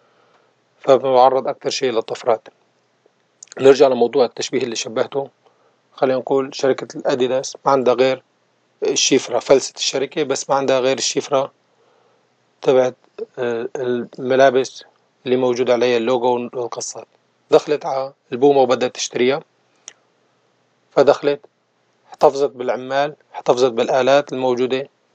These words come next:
واحتفظت بطريقة الإنتاج.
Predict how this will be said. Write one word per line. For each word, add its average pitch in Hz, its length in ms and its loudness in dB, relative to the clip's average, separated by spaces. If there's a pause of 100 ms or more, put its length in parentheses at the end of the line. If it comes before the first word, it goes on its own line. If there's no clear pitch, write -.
(480)
واحتفظت 131 520 2 (120)
بطريقة - 1600 -4
الإنتاج. 120 480 -8